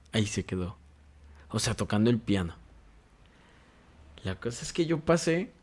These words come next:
pues eran como las tres, tres y media, no, no recuerdo muy bien la hora. Yo pasé por ahí y te juro que escuché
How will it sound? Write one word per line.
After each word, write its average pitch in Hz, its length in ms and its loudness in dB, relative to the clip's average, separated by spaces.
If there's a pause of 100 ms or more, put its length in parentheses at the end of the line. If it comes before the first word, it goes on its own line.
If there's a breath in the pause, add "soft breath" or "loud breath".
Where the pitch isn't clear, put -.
(480 loud breath)
pues - 200 -8
eran 110 320 0
como 110 160 2
las 101 240 -2
tres, 117 340 4
tres 110 240 -2
y 113 40 2
media, 110 300 4
no, 104 280 0
no 104 160 -2
recuerdo 113 420 2
muy 110 180 2
bien 110 160 2
la 123 100 2
hora. 147 300 0 (1080 soft breath)
Yo 113 120 2
pasé 135 360 0
por 127 260 4
ahí 123 360 2 (1900 loud breath)
y 135 100 -6
te 117 180 -10
juro 127 480 -2 (560)
que - 100 -10
escuché 113 560 -6